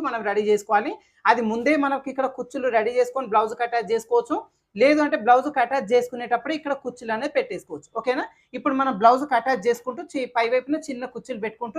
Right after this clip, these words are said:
రెడీ చేసుకుందాం. ఇది కూడా మనం జాయింటింగ్ చేసుకునేటప్పుడు మధ్యలో నుంచి కాకుండా ఈ చివరి వైపు నుంచి పెట్టేసుకొని మనం జాయింటింగ్ అనేది చేసేసుకుందాం. ఈ జాయిన్ చేసుకునేటప్పుడు హాఫ్ ఇంచు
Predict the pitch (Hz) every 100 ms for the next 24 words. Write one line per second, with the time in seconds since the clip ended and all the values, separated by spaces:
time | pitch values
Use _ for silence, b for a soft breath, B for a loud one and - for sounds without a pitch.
0 | 233 214 175 160 - 143 139 _ _ _
1 | _ _ _ _ _ _ _ _ _ -
2 | 226 247 247 247 175 208 226 262 277 233
3 | 233 240 220 220 277 254 196 185 247 277
4 | 254 214 190 190 208 202 311 - _ _
5 | - 233 247 247 262 269 262 262 220 202
6 | 214 214 226 240 277 247 202 202 202 220
7 | 202 202 220 202 196 208 - 202 240 349
8 | _ _ _ _ _ _ _ _ 226 180
9 | 214 240 254 269 247 226 220 214 294 214
10 | 220 247 247